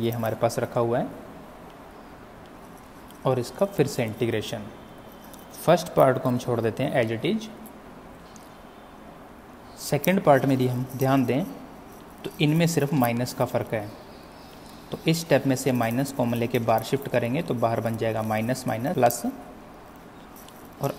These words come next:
अंदर हमें प्राप्त होगा x cos x minus sin x upon sin square x into one upon x cos x minus sin x और dx,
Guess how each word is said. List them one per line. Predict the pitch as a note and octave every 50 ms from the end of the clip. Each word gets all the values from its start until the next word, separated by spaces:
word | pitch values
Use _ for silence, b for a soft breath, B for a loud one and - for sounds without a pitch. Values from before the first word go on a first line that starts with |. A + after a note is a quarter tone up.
| - D#3
अंदर | C#3+ C#3+ C3+ E3 D#3+
हमें | D3+ C#3+ C3 B2+ B2
प्राप्त | - B2 A#2 A#2 - - -
होगा | B2 A2+ A#2+ D3 - - - - D3+
x | D#3+ F3 - - - - - - - -
cos | B2 A#2 A#2 - -
x | A#2+ A#2 A#2 - - C3 B2
minus | A2+ A2 G#2+ G#2+ A#2+ D#3 G#3+ - - - - - - - - - - - - - - - - -
sin | - - - A2+ A2 A2 A2 B2
x | D#3 G#3+ G#3+ - - - - - - - - - - - - - - - - - - - - - - - C3
upon | - - - B2 A2 A#2 D#3 G#3+ B3+ - - - - - - - - - - - - - - - - - -
sin | - - - - - - B2 A#2+ C#3 C#3+ -
square | - - D#3 C3 A#2 A#2
x | C#3 - - - - - - D3 B2
into | A2+ A2+ - - D#3+ G3+ G3 - - - C3+ A#2+
one | B2+ D3+ F3+ F#3 E3+ -
upon | - C3 A2+ A2 D3+ G#3+ - - - - - - - - - - - - - - - - - - - D3+ D#3+ E3+
x | E3 - - - -
cos | C3 A#2+ A#2 A#2 - - A2+
x | G#2+ - - C3+ A#2+ A2
minus | A2 G#2+ G#2+ C3+ F#3 A3 - - - - -
sin | - - C3+ A#2 A2 G#2+ A2 G#2+ G#2+
x | - - -
और | A#2 G#2+ A2+ D3 A#3+ - - - - - - - D#3 C#3+ B2+
dx, | B2 G#2+ - - - - -